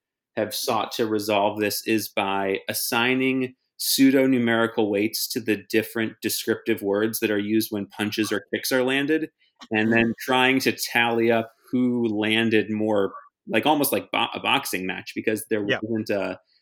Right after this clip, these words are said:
Speaker 1: there wasn't a resolution, and so, like, how many thwacks make a, you know, make a, make a quack, and, and that sort of, you know,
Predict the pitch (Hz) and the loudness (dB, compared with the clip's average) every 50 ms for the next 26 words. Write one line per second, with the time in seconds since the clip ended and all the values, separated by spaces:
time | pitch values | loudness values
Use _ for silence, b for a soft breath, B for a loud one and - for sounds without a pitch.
0 | _ - 110 104 101 107 113 120 113 139 131 - 110 101 107 107 107 104 104 98 | _ -4 -2 0 2 4 4 4 4 4 2 2 2 2 2 2 2 2 0 0
1 | 101 104 113 113 - 147 143 139 127 107 98 - - 104 101 101 98 95 - - | 0 0 0 0 0 -2 -2 -2 -2 -2 -2 -2 0 0 0 0 -2 -2 -2 -2
2 | 123 123 127 123 117 113 107 - - - - - 107 117 113 113 110 - - - | -2 -2 0 0 0 0 -2 -4 -6 -12 -12 -6 -2 0 0 0 0 -2 -6 -8
3 | - - 117 110 107 107 - 98 101 95 92 - _ 117 110 101 95 95 98 95 | -6 -4 -2 -2 -2 -2 -2 -2 -2 -2 -4 -8 _ -6 -4 -4 -4 -4 -4 -4
4 | - 98 98 - _ _ _ - 110 113 98 - - _ _ - - 127 104 87 | -4 -4 -6 -8 _ _ _ -12 -10 -8 -8 -10 -10 _ _ -6 0 2 4 4
5 | 87 - - - - _ _ _ b b b b b _ 107 101 101 104 - - | 4 2 -2 -10 -20 _ _ _ b b b b b _ -6 -4 -4 -4 -2 -2
6 | 104 101 104 104 101 101 104 - - 117 107 101 92 92 87 87 - - - _ | -2 0 2 2 2 2 0 -2 -2 0 0 0 0 -2 -4 -6 -8 -16 -20 _
7 | _ _ _ _ _ _ - 98 95 90 90 | _ _ _ _ _ _ -10 -10 -8 -10 -12